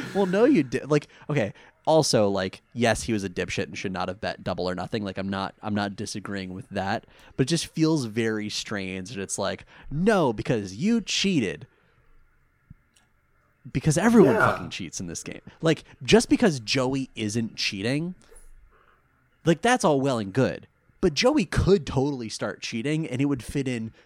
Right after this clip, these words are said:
Speaker 1: completely normally in this show,
Speaker 2: Nobody would
Speaker 1: right?
Speaker 2: even notice.
Speaker 1: Nobody would notice.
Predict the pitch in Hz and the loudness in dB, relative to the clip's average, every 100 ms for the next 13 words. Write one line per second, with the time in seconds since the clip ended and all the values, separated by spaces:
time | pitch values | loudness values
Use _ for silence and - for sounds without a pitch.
0 | _ _ _ _ 131 127 _ _ 139 - | _ _ _ _ -20 -20 _ _ -6 -4
1 | - 180 143 127 113 107 98 87 78 82 | -6 -6 -4 0 2 2 0 -6 -8 -10
2 | 76 - 127 156 349 349 156 107 113 165 | -8 -6 -4 0 4 2 4 2 2 0
3 | 107 - - - - _ _ _ _ - | -4 -4 -10 -14 -16 _ _ _ _ -10
4 | 151 240 269 247 175 135 101 - - - | 2 2 4 2 4 4 0 -4 -8 -10